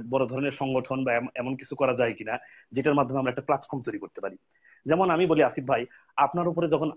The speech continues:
আঘাত আসছে, এটা আমার জন্য, আমাদের জন্য, সবার জন্য এটা আঘাত। আপনি একটা লোক, আমার বাংলাদেশের, বাংলাদেশের অধিকাংশ মানুষই কিন্তু আল্লাহকে বিশ্বাস করে না। এটা আপনি মানেন কিনা জানি না, আমি যেটা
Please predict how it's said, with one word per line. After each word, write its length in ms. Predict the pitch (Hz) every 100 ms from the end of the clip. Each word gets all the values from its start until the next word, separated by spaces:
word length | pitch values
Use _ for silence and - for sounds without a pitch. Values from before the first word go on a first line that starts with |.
| _
আঘাত 280 | 127 131 131
আসছে, 360 | 131 - 123 - _ _ 151
এটা 360 | 151 180 170 - _ _ _
আমার 240 | 165 185
জন্য, 440 | 175 202 202 202 196
আমাদের 280 | 135 156 160
জন্য, 200 | 165 165
সবার 300 | - 202 175
জন্য 200 | 156 151
এটা 140 | 123
আঘাত। 260 | 95 80 - - - _ _ _ _ _ _ _ -
আপনি 420 | 143 175 190 196 170
একটা 200 | - 196
লোক, 280 | 185 165 -
আমার 220 | 156 160
বাংলাদেশের, 580 | 160 160 151 - 147 - -
বাংলাদেশের 420 | 135 147 139 175
অধিকাংশ 360 | 139 151 160 165
মানুষই 280 | 135 135 135
কিন্তু 160 | 135
আল্লাহকে 260 | 139 117 110
বিশ্বাস 260 | 101 - -
করে 160 | 90
না। 100 | 87 - _ _ _ _ _ _ _ _ _ _ _ _ _ _
এটা 160 | 147 170
আপনি 180 | 175 160
মানেন 240 | 160 185
কিনা 160 | 185 175
জানি 200 | 151 165
না, 180 | 220 -
আমি 180 | 135 156
যেটা 240 | 160